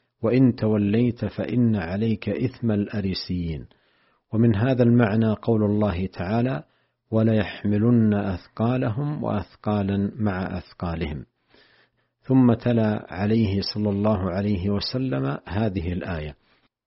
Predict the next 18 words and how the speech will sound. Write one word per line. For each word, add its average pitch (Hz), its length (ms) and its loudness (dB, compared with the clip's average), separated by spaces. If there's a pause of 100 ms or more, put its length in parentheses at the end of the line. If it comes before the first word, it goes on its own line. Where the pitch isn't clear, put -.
"قل 113 160 2
يا 110 280 2
أهل 107 240 -2
الكتاب 107 680 -2
تعالوا 117 800 -2
إلى 104 280 0
كلمة 110 760 0 (140)
سواء 107 480 -2 (280)
بيننا 120 480 0
وبينكم"، 98 760 -2 (560)
إلى 113 180 6 (120)
قوله: 104 380 0
"اشهدوا 95 520 -2
بأننا 95 640 -2 (100)
مسلمون". 87 540 -4 (760)
وهذا 135 340 4
يستفاد 127 600 2
منه 98 280 2